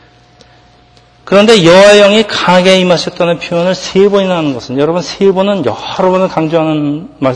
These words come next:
말입니다. 그러니까 이런 일이 수도 없이 일어났다는 말인데, 삼손 고집불통이란 말입니다. 이 나시린으로 태어난 삼손은 그래도 머리털만은 깎지 않고 남겨두고 있었는데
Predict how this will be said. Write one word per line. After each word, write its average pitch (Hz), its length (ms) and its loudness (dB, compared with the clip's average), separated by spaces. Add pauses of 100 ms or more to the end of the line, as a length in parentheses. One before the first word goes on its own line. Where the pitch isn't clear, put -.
(120)
말입니다. 131 540 -4 (640)
그러니까 196 240 0
이런 196 260 2
일이 214 160 -2
수도 262 400 0
없이 233 220 2
일어났다는 175 400 0
말인데, 135 500 0 (3250)
삼손 190 360 -4
고집불통이란 190 720 -2
말입니다. 123 380 -4 (1400)
이 202 100 -2
나시린으로 196 680 0
태어난 190 360 0
삼손은 170 440 -4
그래도 170 260 0
머리털만은 190 680 0
깎지 180 260 -2
않고 185 200 0
남겨두고 160 440 -2
있었는데 143 680 -4